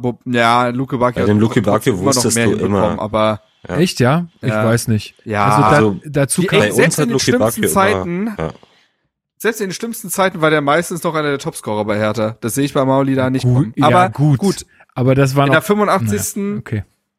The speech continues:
Speaker 1: äh, der letzte Wechsel. Boateng, auch mal wieder auf dem Feld für Toussaint. Ey, und Prince, man kann ihn nur lieben, aber boah, das war nicht mehr sein Tempo.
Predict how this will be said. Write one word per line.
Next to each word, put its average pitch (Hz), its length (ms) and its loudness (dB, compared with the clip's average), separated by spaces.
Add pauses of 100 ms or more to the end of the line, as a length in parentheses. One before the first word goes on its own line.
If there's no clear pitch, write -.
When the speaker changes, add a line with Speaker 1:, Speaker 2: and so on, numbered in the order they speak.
(300)
Speaker 1:
äh, 151 260 2
der 147 140 0
letzte 156 340 -2
Wechsel. 151 440 -2 (420)
Boateng, 147 580 0 (260)
auch 214 160 0
mal 190 160 2
wieder 120 220 2
auf 110 120 -2
dem 127 100 -6
Feld 131 440 -2 (180)
für - 180 -8
Toussaint. 147 540 0 (1700)
Ey, 170 240 2
und 165 160 2 (260)
Prince, 185 420 0
man 151 120 2
kann 170 220 2
ihn 165 100 4
nur 160 120 4
lieben, 160 340 -2
aber 139 360 -4
boah, 139 320 -6
das 135 200 -8
war 143 140 -4
nicht 147 180 -8
mehr 156 140 -2
sein 135 180 -6
Tempo. 156 560 -4